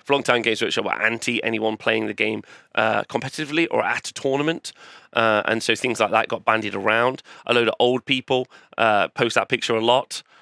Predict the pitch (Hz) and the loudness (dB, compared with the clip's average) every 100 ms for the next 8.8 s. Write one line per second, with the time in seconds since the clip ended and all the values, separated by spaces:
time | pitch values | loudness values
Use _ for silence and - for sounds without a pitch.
0 | _ _ 107 110 107 107 110 120 110 113 | _ _ 0 2 2 0 -2 0 0 0
1 | 107 107 101 - 110 127 101 - _ _ | 2 2 0 -4 -2 0 0 -4 _ _
2 | 113 127 131 110 104 113 104 98 - - | -6 0 2 2 0 0 0 -4 -8 -10
3 | - - 123 - 120 110 - - - 156 | -18 -10 -6 0 0 -2 -16 -8 2 4
4 | 156 175 - - 160 - - - - 165 | 4 2 -2 0 0 0 -8 -4 0 0
5 | - - 180 151 180 170 214 214 196 - | 2 2 2 4 0 2 2 4 2 2
6 | - 165 - 139 120 107 104 110 131 117 | 2 2 4 4 4 4 2 -2 -2 -2
7 | 110 95 - - - - 139 - - 175 | -2 -2 -6 -20 -20 -2 0 0 2 2
8 | 151 120 139 131 139 185 - | 2 2 0 4 2 2 -2